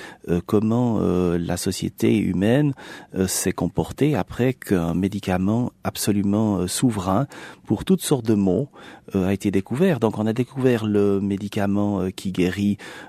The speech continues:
euh, le stress, qui guérit, euh, l'inattention à l'école, qui, qui aide les gens à réussir dans la vie, à être heureux, et cetera. Donc on a découvert le médicament universel. Ce n'est pas être pessimiste, ça, non ?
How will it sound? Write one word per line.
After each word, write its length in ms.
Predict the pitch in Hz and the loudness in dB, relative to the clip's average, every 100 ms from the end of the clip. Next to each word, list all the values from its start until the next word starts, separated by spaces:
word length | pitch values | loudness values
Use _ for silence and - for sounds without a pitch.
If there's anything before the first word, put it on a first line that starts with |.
| - | -4
euh, 180 | 87 80 | 0 2
le 140 | 85 | 0
stress, 460 | 85 - 127 147 - | -2 -2 -2 0 -4
qui 160 | - 95 | -6 0
guérit, 560 | 95 98 101 98 95 | 2 2 0 0 2
euh, 120 | 82 | 2
l'inattention 640 | 87 98 92 92 85 - 92 | 0 0 -2 -4 -4 -4 -2
à 60 | |
l'école, 420 | 92 101 131 143 139 | -2 0 0 0 0
qui, 220 | - 92 | -4 -4
qui 240 | - 104 | -2 2
aide 120 | 101 | 4
les 120 | 92 98 | 4 0
gens 220 | 98 101 | 2 0
à 80 | 92 | 0
réussir 420 | 98 92 - 90 | 0 -2 -2 -2
dans 100 | 90 | 0
la 140 | 87 | 0
vie, 320 | 92 101 135 156 - - - | 0 0 0 -2 -8 -16 -2
à 220 | 98 95 | 2 2
être 180 | - 90 | 2 0
heureux, 400 | 87 92 139 127 | 2 2 2 2
et 60 | - | -2
cetera. 300 | 92 90 127 | -4 -4 -2
Donc 200 | 104 98 | -2 -2
on 80 | |
a 60 | 107 | 0
découvert 360 | 113 117 120 120 | 0 2 2 2
le 80 | |
médicament 480 | 117 110 113 120 120 | 2 2 0 0 2
universel. 640 | 123 120 113 - 101 82 - - - - | 2 2 2 0 -2 -2 -4 -10 -18 -14
Ce 160 | - 92 | -6 -2
n'est 120 | 87 | 0
pas 280 | - 87 85 | 0 0 0
être 140 | 78 - 82 - | -2 -4 -4 -2
pessimiste, 520 | 90 - 247 302 - | -4 2 4 2 0
ça, 180 | - 107 | -4 0
non ? 200 | 139 | 0